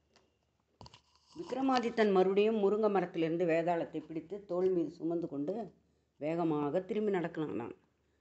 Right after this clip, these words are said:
வழியிலே வேதாளம் அவனை பார்த்து, "ஆ, நீ அஞ்சா நெஞ்சமும் புத்தி சாரி-, சாதுரியமும் உடையவன் தானே?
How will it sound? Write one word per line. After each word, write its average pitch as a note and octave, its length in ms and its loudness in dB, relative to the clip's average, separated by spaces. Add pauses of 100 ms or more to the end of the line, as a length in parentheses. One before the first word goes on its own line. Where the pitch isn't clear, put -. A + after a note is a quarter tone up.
(120)
வழியிலே G3+ 540 2
வேதாளம் F3+ 400 4
அவனை E3 300 2
பார்த்து, E3+ 580 -2 (640)
"ஆ, F3 420 0
நீ G#3 380 2
அஞ்சா A3+ 380 6
நெஞ்சமும் G#3+ 520 4
புத்தி F#3+ 340 2
சாரி-, F3+ 400 2
சாதுரியமும் F3+ 520 6
உடையவன் E3+ 300 4
தானே? G3 340 2